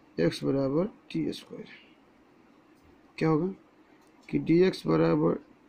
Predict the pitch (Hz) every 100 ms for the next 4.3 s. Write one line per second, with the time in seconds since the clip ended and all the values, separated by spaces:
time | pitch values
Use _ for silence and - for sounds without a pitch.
0 | _ - 185 208 202 - 175 170 175 -
1 | 151 135 139 131 - 135 123 - _ _
2 | _ - _ _ _ _ _ _ _ -
3 | _ - 139 139 143 170 226 - - 147
4 | 143 139 135